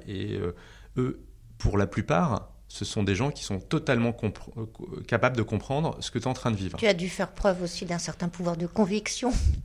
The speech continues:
Speaker 1: Sans doute. <laughs> Euh,
Speaker 2: Et tu
Speaker 1: et
Speaker 2: as
Speaker 1: je
Speaker 2: cherché de l'argent aussi ?
Speaker 1: Et j'ai cherché de l'argent. Donc, je suis allé, j'ai appelé des amis. Euh, je suis allé voir les fonds qui m'accompagnaient, euh, et en leur disant, bah, « On a besoin d'une rallonge. »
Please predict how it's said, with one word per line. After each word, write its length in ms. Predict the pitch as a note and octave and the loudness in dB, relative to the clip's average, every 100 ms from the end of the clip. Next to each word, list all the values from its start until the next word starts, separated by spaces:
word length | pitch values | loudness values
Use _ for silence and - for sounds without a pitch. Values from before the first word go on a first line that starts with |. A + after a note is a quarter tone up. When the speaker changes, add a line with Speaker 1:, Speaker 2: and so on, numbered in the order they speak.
| - - - - | -10 -20 -20 -6
Speaker 1:
Sans 220 | - C3 | 2 4
doute. 320 | F#2 C#3 - G2+ | 4 0 -2 -4
<laughs> 600 | C3 A#2 - - A#2 - | -2 -4 -4 -8 -10 0
Euh, 1000 | G#2 G2 F#2+ G2 F#2+ F#2+ F#2+ F#2+ F#2 F#2+ | 2 4 4 4 4 4 4 2 0 -2
Speaker 2:
Et 80 | - | -2
tu 80 | D3 | 6
Speaker 1:
et 20 | |
Speaker 2:
as 20 | C#3+ | 8
Speaker 1:
je 60 | |
Speaker 2:
cherché 280 | B3 A3 - | 8 4 2
de 80 | G#3 | 0
l'argent 340 | G3+ G3 C#4+ | 0 0 -4
aussi ? 400 | D4+ - C#4 D4+ D4+ - | -4 -6 -6 -6 -6 4
Speaker 1:
Et 100 | C3 | 4
j'ai 160 | A#2 | 6
cherché 320 | A2 A2 - | 2 0 0
de 60 | F#2+ | 0
l'argent. 560 | F2 E2+ F#2+ B2+ E3 G3+ | 0 2 4 4 2 0
Donc, 160 | - | -4
je 40 | - | -2
suis 120 | G#2+ | 2
allé, 260 | F#2+ F#2+ - | 2 0 -2
j'ai 140 | F2+ | -2
appelé 240 | F2+ - D#2+ | -4 -4 -4
des 200 | F2 E2+ | -2 -2
amis. 520 | E2 A2+ D3 F#3 A3+ - - - - | 2 4 6 4 2 -10 -18 -14 -6
Euh, 240 | G#2+ F#2+ - - - - | -4 -4 -8 -12 -18 -12
je 80 | - | -4
suis 100 | A2 | 0
allé 120 | G2 | 2
voir 240 | G2 G2+ | 4 4
les 100 | G2 | 4
fonds 280 | F2 - G#2+ | 2 0 -2
qui 120 | G#2+ | -2
m'accompagnaient, 680 | G2+ - F2+ E2+ E2+ G#2 A3+ - - - - - - - - - | -6 -4 -4 -2 -2 -2 -2 -8 -20 -20 -18 -16 -18 -20 -12 -6
euh, 220 | F#2 F2+ | -4 -4
et 140 | - G2 | -4 -4
en 40 | |
leur 140 | F2+ F2 | -2 -2
disant, 280 | F2 G2 | -4 -4
bah, « 180 | B2+ F2 - | -4 -6 -6
On 60 | |
a 80 | E2+ | -8
besoin 280 | E2 F2+ G#2 | -6 -6 -4
d'une 120 | A2 | -2
rallonge. » 440 | F2 E2+ E2 D3+ | -2 -4 -4 -6